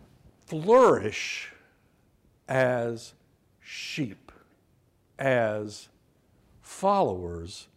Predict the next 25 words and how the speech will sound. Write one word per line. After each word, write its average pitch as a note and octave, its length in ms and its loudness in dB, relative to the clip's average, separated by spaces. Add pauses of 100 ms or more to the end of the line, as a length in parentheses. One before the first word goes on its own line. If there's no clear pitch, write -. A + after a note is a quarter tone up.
(180)
of F#2 600 -2 (760)
God. G2 640 -6 (560)
"The D#3+ 100 4
Lord C#4+ 320 8
is D4+ 120 2
my C4+ 180 4
shepherd, E3 500 4
I D3+ 220 4
shall D#4+ 640 6
not A#3+ 340 4
want." D3 360 0 (400)
Everything D#4 720 6
that C4 180 8
I B3 180 8
need. A#3+ 400 4
What B3 360 8
do D#4+ 180 6
I D4+ 200 10
need? D4 460 4 (200)
I A3 200 6
need A#3+ 400 4
nourishment. G#3 840 4
I G3+ 240 6
need D4 580 2 (720)
something C4 920 0